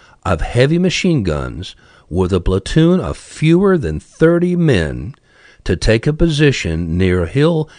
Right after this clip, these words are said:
six two three east of Belmont-sur-Boutant, France, a crucial position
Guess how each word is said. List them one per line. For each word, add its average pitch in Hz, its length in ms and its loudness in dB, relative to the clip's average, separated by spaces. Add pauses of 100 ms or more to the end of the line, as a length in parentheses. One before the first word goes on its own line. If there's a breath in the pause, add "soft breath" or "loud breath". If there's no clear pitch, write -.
(140 loud breath)
six - 600 0
two 180 260 0
three 107 540 -2 (320 loud breath)
east 104 320 -4
of 80 200 -6
Belmont-sur-Boutant, 120 1700 2
France, - 640 -8 (300 loud breath)
a 92 160 -6
crucial 170 680 2
position 90 840 -2